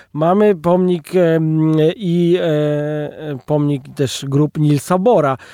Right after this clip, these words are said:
e, znanego duńskiego, mm, badacza, mm, e, radiacji szeroko pojętej i noblisty.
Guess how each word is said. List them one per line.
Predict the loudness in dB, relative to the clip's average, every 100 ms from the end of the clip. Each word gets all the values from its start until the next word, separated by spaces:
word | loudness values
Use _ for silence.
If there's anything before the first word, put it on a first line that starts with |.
| -20 -6
e, | -2 0
znanego | 0 0 0 2 2
duńskiego, | 2 0 0 -2 2 2
mm, | 0 -2 -2 -2 -2 -2 0
badacza, | 0 2 0 -2 -4 -4 -4 -8
mm, | -12 -10 -10 -6
e, | -4 -2 0 0 0
radiacji | 0 2 2 2 0 -6 -8
szeroko | -4 -2 -2 -2
pojętej | -2 -2 -2 -6 -4
i | -2 0 2 0 0
noblisty. | 0 0 -2 -2 -8